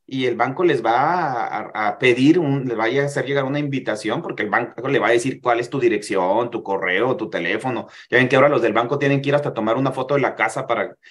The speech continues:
verificar que exista. Entonces, ¿qué va a suceder? Pues que a todo mundo nos está revisando a través de estas, eh, como dijimos, eh, que son análisis a través del robot que tú mencionas, ¿verdad? Que son, al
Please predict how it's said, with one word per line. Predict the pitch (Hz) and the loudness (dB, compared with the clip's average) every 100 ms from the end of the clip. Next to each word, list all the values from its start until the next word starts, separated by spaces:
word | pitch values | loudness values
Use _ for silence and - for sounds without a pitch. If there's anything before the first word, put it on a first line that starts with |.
| _ | _
verificar | - 107 101 98 107 - | -4 -4 -4 -4 -4 -2
que | - | -2
exista. | - 143 - 120 - - - _ - | 2 2 2 -2 -4 -16 -20 _ -2
Entonces, | 123 120 143 156 | 0 4 4 4
¿qué | 151 | 4
va | 160 | 2
a | 160 | 4
suceder? | 165 160 165 175 - _ _ | 4 6 4 2 -4 _ _
Pues | 107 | -12
que | - 107 101 | -6 -2 -2
a | 95 | 0
todo | 123 196 262 | 2 4 4
mundo | 190 185 175 | 4 2 2
nos | 160 139 | 2 0
está | 120 - 131 139 139 - - | -4 0 2 2 -2 -10 -4
revisando | 139 135 131 135 151 | 0 2 0 2 2
a | |
través | 139 123 123 | 4 2 2
de | 139 | -2
estas, | 135 147 147 - _ _ - | -2 -2 -2 -4 _ _ -16
eh, | - - 139 - - - - - | -16 -16 _ -20 -20 -20 -20 -12
como | 117 117 | -10 -8
dijimos, | 113 131 135 151 143 | -8 -2 2 2 2
eh, | 123 110 104 - - _ _ | 2 4 2 0 -12 _ _
que | 127 | -4
son | 131 135 127 113 - | 0 0 0 -2 -4
análisis | 117 135 139 151 170 147 151 156 151 139 - - | -2 2 2 2 2 -2 -4 -2 -2 -2 -10 -2
a | 101 120 | -2 2
través | 120 123 139 | 2 2 4
del | 165 | 6
robot | 139 123 135 147 | 6 6 4 4
que | 160 | 2
tú | 156 | 0
mencionas, | 160 160 147 123 160 151 | 0 0 2 2 2 2
¿verdad? | 139 | 0
Que | 147 | 0
son, | 147 151 | -4 -4
al | 151 143 | -4 -8